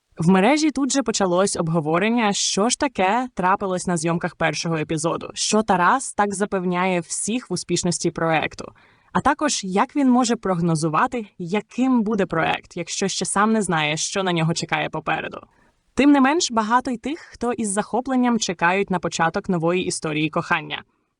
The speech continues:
Нагадаю, що нещодавно завершились зйомки першого випуску, які тривали понад тридцять годин. Перша вечірка проходила в стилістиці кінофестивалю,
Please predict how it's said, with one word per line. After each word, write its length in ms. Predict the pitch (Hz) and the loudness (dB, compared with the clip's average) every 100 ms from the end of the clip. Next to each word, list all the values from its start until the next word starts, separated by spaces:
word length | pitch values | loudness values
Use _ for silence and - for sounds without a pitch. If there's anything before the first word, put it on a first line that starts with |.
| - | -6
Нагадаю, 500 | 190 226 254 320 320 | -2 0 2 0 -2
що 180 | - 233 | 0 0
нещодавно 680 | 247 - 247 190 202 254 | 0 0 2 2 2 -2
завершились 640 | 214 185 196 - 240 233 | -4 -4 -4 -4 -6 -6
зйомки 400 | 185 175 190 202 | -4 -2 -2 -2
першого 440 | 202 165 165 185 165 | -2 -2 -2 -2 -2
випуску, 440 | 160 - - - - - | -4 -6 -12 -12 -14 -8
які 240 | 175 220 | -6 -6
тривали 500 | 214 196 190 240 269 | -4 0 2 2 0
понад 500 | 226 190 214 240 233 - | -4 -2 0 0 0 -6
тридцять 400 | 165 156 156 165 | -4 -2 -2 -2
годин. 360 | 151 160 147 - _ _ _ _ - | 0 -2 -2 -6 _ _ _ _ 0
Перша 320 | 180 - 165 | 2 2 -2
вечірка 540 | 160 196 277 285 320 | -2 -2 -4 -4 -6
проходила 520 | 339 208 - 262 262 | -4 -6 -2 -2 0
в 60 | 240 | 0
стилістиці 720 | - 208 190 - 233 - 233 | 0 0 0 -2 -4 -2 -4
кінофестивалю, 800 | 220 202 190 175 - 175 165 - | 0 2 2 0 -2 0 0 0